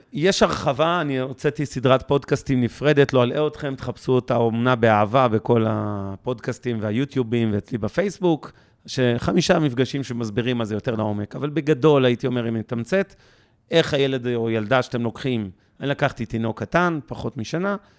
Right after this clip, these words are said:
איך הוא מסתדר עם הבני משפחה, עם הילדים, בעיקר עם האחים, תמיד זה אתגר. אה, שתיים, זה, אה, באמת שהילד עצמו, אה, ירגיש שהוא ילד שלכם לכל דבר.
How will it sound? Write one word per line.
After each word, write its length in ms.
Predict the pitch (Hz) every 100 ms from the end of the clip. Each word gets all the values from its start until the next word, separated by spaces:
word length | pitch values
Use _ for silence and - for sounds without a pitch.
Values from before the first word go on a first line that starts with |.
| _ -
איך 200 | 160 -
הוא 60 | 143
מסתדר 480 | 127 - 123 120 110
עם 320 | 135 127 110 92 _ _ _ _
הבני 260 | - 107 120
משפחה, 540 | 110 - - 175 175
עם 160 | 127 110
הילדים, 600 | 107 110 147 143 135 131 - -
בעיקר 320 | 131 - 143
עם 140 | 123
האחים, 380 | 107 92 143 160 - _ _ _ -
תמיד 300 | 110 131 131
זה 100 | 127
אתגר. 340 | 135 131 139 - _ _ _ _ _ _ -
אה, 320 | 127 127 127 123
שתיים, 600 | - - 156 135 113 98 _ _ _ _ -
זה, 240 | 101 123 123 117 113 208
אה, 260 | 190 120 113
באמת 300 | 107 117 135
שהילד 420 | - 123 127 127 113
עצמו, 560 | - - 143 117 90 _ _ _ _ _ _ 226
אה, 40 | 110 107 107 104 110
ירגיש 800 | - 123 113 110 120 135 - - _ _
שהוא 320 | - 127 120 113
ילד 300 | 131 135 120
שלכם 300 | 131 120 117
לכל 220 | 113 113
דבר. 200 | 110